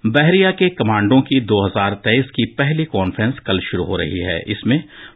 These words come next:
फौजी कलीदी सतह पर अहम सिक्योरिटी मामलात पर तबादला ख्याल किया जाता है।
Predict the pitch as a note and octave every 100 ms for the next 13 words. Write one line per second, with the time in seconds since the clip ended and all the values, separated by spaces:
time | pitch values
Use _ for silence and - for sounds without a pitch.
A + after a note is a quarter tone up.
0 | - C3 D3 F3 F3 - A2+ C3 C#3+ D3+
1 | - G2+ B2+ C#3 - - G#2 C3+ - A#2+
2 | B2+ C#3 C#3+ C#3+ G2 F#2 F#2+ G#2 B2 A#2
3 | A#2 G2 F#2 F2 F2 - G2+ B2 C#3 A#2
4 | F2+ F2 - F#2 F#2